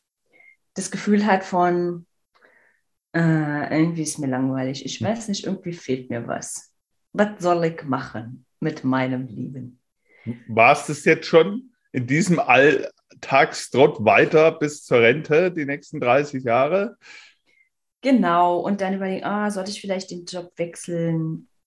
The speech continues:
Speaker 1: oder sollte ich meinen Partner verlassen, weil der nervt mich.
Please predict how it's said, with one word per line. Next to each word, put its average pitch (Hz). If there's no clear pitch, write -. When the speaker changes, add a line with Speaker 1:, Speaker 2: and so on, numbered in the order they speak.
Speaker 1:
oder 285
sollte 277
ich 269
meinen 277
Partner -
verlassen, -
weil -
der 131
nervt -
mich. -